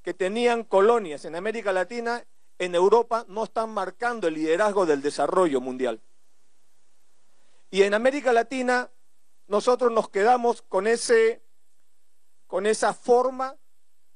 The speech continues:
de vivir, que era vendiendo lo que la naturaleza nos había puesto en la tierra. Minería, entre otros grandes productos. Pero hoy día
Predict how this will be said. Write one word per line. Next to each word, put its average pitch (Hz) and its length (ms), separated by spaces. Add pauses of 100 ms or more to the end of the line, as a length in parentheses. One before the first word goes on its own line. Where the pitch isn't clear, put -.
(140)
de 175 140
vivir, 180 400
que 196 160
era 214 300 (100)
vendiendo 254 720
lo 180 140
que 180 120
la 180 140
naturaleza 175 580
nos 185 160
había 190 260
puesto 196 220
en 170 60
la 160 100
tierra. 120 320 (1300)
Minería, 208 880 (180)
entre 156 260
otros 190 200
grandes 180 280
productos. - 640 (680)
Pero 226 460 (1000)
hoy 262 200
día 247 420